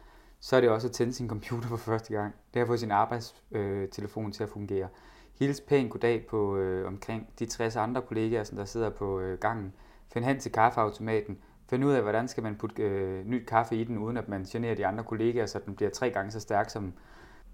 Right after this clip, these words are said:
er normalt. Hvor er op-, og jeg skal tapsene henne?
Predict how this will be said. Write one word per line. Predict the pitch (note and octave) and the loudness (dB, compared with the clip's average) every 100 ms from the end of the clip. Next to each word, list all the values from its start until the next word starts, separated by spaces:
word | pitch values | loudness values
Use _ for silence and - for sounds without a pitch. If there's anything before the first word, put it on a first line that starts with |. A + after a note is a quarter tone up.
| - | -4
er | A#2 | 0
normalt. | B2 A#2 C3+ B2+ F#2+ - - - | 0 2 2 2 -2 -8 -10 2
Hvor | C3 | 4
er | A2+ | 6
op-, | A2 B2 | 4 4
og | A#2+ A#2 B2 | 2 2 0
jeg | A2+ | -2
skal | - | -4
tapsene | G#2+ A#2+ A#2+ - | 0 0 0 -4
henne? | G#2+ G#2+ A#2 | -4 -4 -6